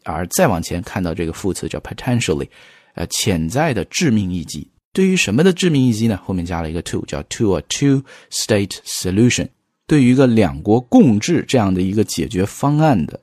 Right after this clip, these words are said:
啊，潜在的致命一击。那么这个 solution 后面又接了一个 to，对于什么问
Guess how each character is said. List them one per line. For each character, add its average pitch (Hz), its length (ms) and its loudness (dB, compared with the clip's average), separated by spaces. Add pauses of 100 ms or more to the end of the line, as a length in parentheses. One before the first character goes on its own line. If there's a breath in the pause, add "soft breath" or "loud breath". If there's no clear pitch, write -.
啊， - 160 -12
潜 - 420 -6
在 123 240 0
的 73 100 -6 (120)
致 175 280 0
命 101 340 2
一 101 180 0
击。 - 280 -4 (400 loud breath)
那 170 120 2
么 180 40 2
这 175 140 2
个 143 60 0
solution 117 580 2
后 - 160 -4
面 101 160 2
又 151 100 4
接 95 200 -2
了 87 80 0
一 85 80 -4
个 85 100 -2
to， - 220 -10
对 143 180 0
于 135 80 0
什 - 180 -4
么 117 120 2
问 214 200 0